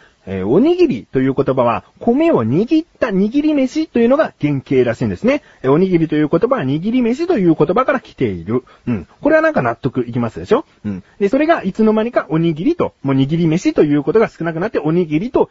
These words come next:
言い換えられていて、で、そのお米で作ったものをおにぎり、おにぎりと呼んでいました。そして、おむすびはですね、江戸時代の身分の高い女性などが、その、丁寧に優しい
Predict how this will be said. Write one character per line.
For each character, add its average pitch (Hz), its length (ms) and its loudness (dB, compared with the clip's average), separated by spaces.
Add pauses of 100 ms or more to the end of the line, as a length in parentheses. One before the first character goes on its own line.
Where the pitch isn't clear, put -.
(140)
言 151 140 -8
い 139 40 -10
換 143 260 -8
え - 20 -6
ら 165 140 -4
れ 135 100 -8
て 95 140 -12
い 95 100 -10
て、 - 300 -2 (220)
で、 269 380 -2
そ 190 140 -2
の 160 320 2
お 131 40 -4
米 127 200 0
で 123 100 0
作 - 140 -10
っ - 20 -10
た - 80 -2
も 240 120 0
の 247 60 2
を 107 60 -8
お 123 60 -2
に 127 100 -2
ぎ 113 80 -4
り、 104 80 -2
お 110 60 0
に 220 100 0
ぎ 302 80 2
り 185 80 2
と 95 200 -8 (180)
呼 143 140 0
ん 156 120 -2
で 139 80 0
い 123 80 2
ま 160 160 0
し - 120 -8
た。 82 180 -10 (160)
そ 254 120 0
し - 120 -10
て、 - 180 0 (180)
お 208 100 4
む 330 160 6
す 277 140 -4
び 135 120 -2
は 104 120 -2
で 95 80 -10
す - 100 -12
ね、 113 200 -4 (220)
江 160 100 4
戸 269 160 2
時 330 180 4
代 120 220 -2
の 101 220 -4 (160)
身 302 160 6
分 294 260 4
の 107 140 -2
高 - 340 -8
い 208 80 -2
女 113 160 -4
性 95 300 -6 (300)
な 120 120 -2
ど 98 120 -4
が、 117 240 0 (180)
そ 110 100 -4
の、 98 360 -2
丁 320 340 0
寧 123 200 -2
に 95 140 -6
優 - 80 -4 (360)
し - 140 -8
い 330 40 2